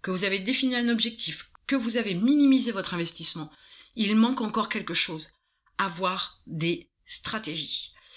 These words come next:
Si vous n'avez pas une vision long terme, si vous n'avez pas des stratégies moyen terme, mais je ne dirais pas court terme, parce que si je disais court terme, les gens penseraient qu'une stratégie se fait sur un mois. Non, elle se fait sur des mois, des années.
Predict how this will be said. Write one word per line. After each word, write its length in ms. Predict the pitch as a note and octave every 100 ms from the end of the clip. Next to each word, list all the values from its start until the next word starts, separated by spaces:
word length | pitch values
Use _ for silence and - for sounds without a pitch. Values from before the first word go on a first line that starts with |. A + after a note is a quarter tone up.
| -
Si 320 | - - B3
vous 160 | A#3+ B3+
n'avez 260 | B3+ A#3+ B3
pas 240 | B3 A#3
une 140 | A3 G#3+
vision 440 | G#3+ G#3+ A#3+ A3+ -
long 320 | F3+ G3 A3+
terme, 360 | G#3+ E3 D3+ -
si 260 | - A3+
vous 120 | A3
n'avez 200 | B3 A3+
pas 200 | A#3 A#3+
des 120 | A3 G#3+
stratégies 680 | - G#3 G#3 G3 F#3+ A3 - - _
moyen 520 | D#3+ E3 G#3 C4 C4 A#3+
terme, 420 | G3+ E3+ D#3 D#3 _ _ -
mais 140 | F3
je 120 | E3+ F3+
ne 80 |
dirais 260 | E3+ F3 F3+
pas 140 | F3
court 380 | E3+ - D#4 -
terme, 280 | D4+ C4+ C4
parce 160 | F#3+ -
que 140 | F#3+
si 160 | - F#3+
je 100 | E3
disais 340 | F#3+ F#3+ -
court 320 | - E4 -
terme, 280 | C4+ A#3+ A#3+ - - -
les 120 | G3
gens 160 | G3 A#3
penseraient 380 | A3+ G#3+ - A#3+
qu'une 280 | A#3 A3 A3
stratégie 520 | - A3 A3 G3 A3+
se 120 | G#3
fait 140 | G#3+
sur 240 | G#3 G3+ F#3
un 60 |
mois. 400 | F#3+ F#3+ F3 - F3+
Non, 260 | F#3+ F#3+ - _ - -
elle 140 | F#3 E3+
se 120 | G#3+
fait 160 | A3+
sur 300 | G#3+ F#3+ D3+ -
des 220 | E3 A#3
mois, 400 | A3 F3 E3 - _ _
des 340 | D#3 E3 A3+ A3+
années. 320 | G3+ E3